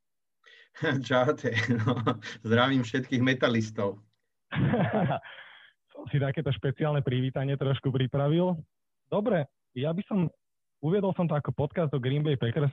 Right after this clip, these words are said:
Speaker 2: ale nezačneme o Green Bay Packers. Možno by som sa vás opýtal, že ako zatiaľ hodnotíte off-season N F L, ako prebieha?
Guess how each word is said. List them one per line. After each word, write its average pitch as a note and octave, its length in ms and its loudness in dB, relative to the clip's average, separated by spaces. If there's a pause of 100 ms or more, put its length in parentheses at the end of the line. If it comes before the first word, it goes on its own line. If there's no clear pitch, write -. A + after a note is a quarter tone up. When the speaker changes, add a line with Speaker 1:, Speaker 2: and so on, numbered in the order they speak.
Speaker 2:
ale B2 160 0
nezačneme C#3 480 2
o A#2+ 80 0
Green B2+ 240 0
Bay C#3 160 0
Packers. D3 400 2 (720)
Možno D3 240 0
by F3 160 0
som F#3+ 80 2
sa E3 160 0
vás C#3+ 160 2
opýtal, C3+ 640 0
že B2 140 0 (680)
ako B2+ 320 -4
zatiaľ C#3+ 320 0
hodnotíte C3 480 -2
off-season A#2 720 -4
N A#2+ 160 -2
F A2 160 -4
L, A#2 240 -2 (160)
ako A#2 160 -4
prebieha? A2 560 -2